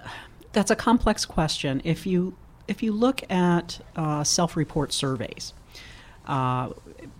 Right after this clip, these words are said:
delinquency surveys, if you ask kids, you know, "Have you committed," you know, just a whole laundry list of, of criminal acts, uh, you're not gonna find any racial differences in s-,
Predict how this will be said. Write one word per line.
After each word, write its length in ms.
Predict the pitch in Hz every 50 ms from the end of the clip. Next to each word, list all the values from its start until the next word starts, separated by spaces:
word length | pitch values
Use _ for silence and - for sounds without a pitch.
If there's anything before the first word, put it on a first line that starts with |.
| - - -
delinquency 560 | - 170 151 156 151 151 151 127 - - 127
surveys, 480 | 120 - - 123 120 117 117 104 117 -
if 100 | - -
you 60 | 147
ask 300 | - 160 160 156 - -
kids, 420 | - - 147 127 127 120 - -
you 100 | - 143
know, 120 | 127 127 127
"Have 260 | 120 143 143 131 135
you 160 | 143 139 139
committed," 640 | 135 - 151 143 139 139 131 139 135 131 131 123 - -
you 100 | - 147
know, 140 | 135 127 110
just 180 | - - - -
a 60 | 156
whole 240 | - 175 165 151 143
laundry 340 | 139 131 131 123 - 131
list 320 | 117 123 123 120 - - -
of, 400 | - 135 127 123 123 117 - - - -
of 320 | 131 123 120 120 117 - -
criminal 380 | - - 156 139 131 123 117 -
acts, 400 | 127 120 107 101 - - - - - - - - - - - - - - - - - - -
uh, 120 | 135 135 -
you're 140 | - 170 170
not 160 | 175 190 202
gonna 140 | - - 202
find 280 | 165 - 170 156 143 - -
any 180 | 156 151 143
racial 380 | 127 135 131 123 - - 127 120
differences 580 | 110 127 117 - - 120 113 - 120 113 110
in 100 | - 120
s-, 140 | 120 - -